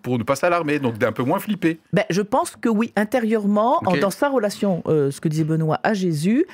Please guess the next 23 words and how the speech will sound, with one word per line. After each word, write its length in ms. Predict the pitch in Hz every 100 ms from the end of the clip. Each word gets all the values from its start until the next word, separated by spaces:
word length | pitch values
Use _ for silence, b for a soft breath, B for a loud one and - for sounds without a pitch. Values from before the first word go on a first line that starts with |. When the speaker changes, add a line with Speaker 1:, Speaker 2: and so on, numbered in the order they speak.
| B B
Speaker 2:
et 80 | 220
en 100 | 214
tenant 300 | - 359 285
compte 220 | - 277
de 60 | 208
ce 100 | -
que 140 | -
Jésus 280 | 190 196 190
lui-même 280 | 190 269 311
disant, « 220 | 220 269
Ne 220 | 196 208 247
vous 560 | 190 247 440 294 214
alarmez 540 | 285 247 262 254 208 202
pas. » 340 | _ 180 160 B B B
Euh, 320 | 151 151 - 147
donc 180 | 190
ça 120 | - 302
veut 100 | 247
dire 160 | 269
quelque 240 | - 220 233
part, 160 | 277
il 80 | 247
dit 160 | 214